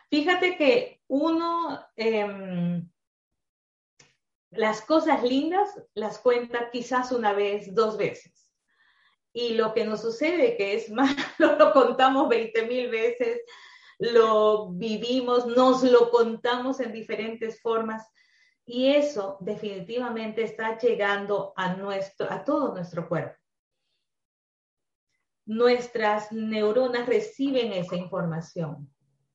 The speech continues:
No hay nada que pensamos y sintamos que no esté llegando a nuestro cuerpo. Y van formando siempre bioquímicos, eh, que nos, mm,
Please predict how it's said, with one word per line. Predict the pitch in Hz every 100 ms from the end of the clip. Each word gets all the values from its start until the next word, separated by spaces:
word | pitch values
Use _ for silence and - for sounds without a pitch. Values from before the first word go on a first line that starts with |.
| _ _ _ _ -
No | 240
hay | 269 285
nada | 277 269 269 269 262
que | 226 - -
pensamos | 208 208 208 247 233 220 240 285 - - _ -
y | 302
sintamos | 302 202 175 175 165 214 311 - -
que | 220
no | 214 233
esté | 254 - 247
llegando | 220 196 208 233
a | 247
nuestro | 208 196 170
cuerpo. | 262 269 - -
Y | 220
van | 269 294
formando | 330 277 254 269 269
siempre | 262 254 233 226 240 240 - _ _ _ -
bioquímicos, | 196 254 226 - 226 240 233 240 - 233 226 466 - _ _ _ _
eh, | 226 214 208 208 202 - - _ _ _ _ _ - -
que | 240 220
nos, | 220 226 214 - - - - -
mm, | 175 190 202 196